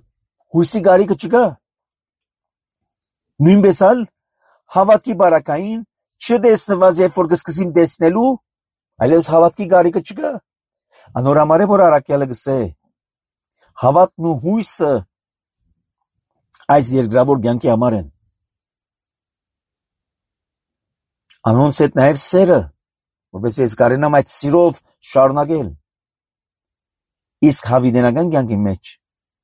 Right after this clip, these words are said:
սերը, որն համար է, որ առաքյալը գսե, երեք,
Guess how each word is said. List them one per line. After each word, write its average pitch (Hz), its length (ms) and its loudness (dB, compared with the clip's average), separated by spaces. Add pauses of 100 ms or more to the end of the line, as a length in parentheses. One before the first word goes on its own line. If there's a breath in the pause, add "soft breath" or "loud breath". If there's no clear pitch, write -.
(520)
սերը, 104 500 -4 (1080)
որն 110 240 0
համար 131 200 2
է, 151 60 -2
որ 127 180 2
առաքյալը 107 400 -2
գսե, 101 280 -8 (600)
երեք, 120 600 0